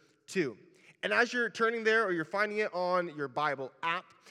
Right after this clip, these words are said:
just wanna remind you that the book of First Peter was written by a guy named Peter, and it was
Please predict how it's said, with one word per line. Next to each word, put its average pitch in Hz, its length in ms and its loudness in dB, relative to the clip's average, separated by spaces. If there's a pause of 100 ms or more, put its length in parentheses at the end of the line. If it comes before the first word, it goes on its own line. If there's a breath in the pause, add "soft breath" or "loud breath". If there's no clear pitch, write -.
(100)
just - 140 -16
wanna 226 160 2
remind 175 440 0
you 175 100 -8
that 175 220 4
the 175 60 -6
book 233 220 0
of 240 100 -2
First 240 320 -4
Peter 220 240 -2
was 202 160 0
written 240 240 -4
by 202 160 2
a 180 60 0
guy 170 200 0
named 156 300 -2 (260 loud breath)
Peter, 175 440 -2 (240 loud breath)
and 190 120 0
it 202 100 -2
was 202 440 4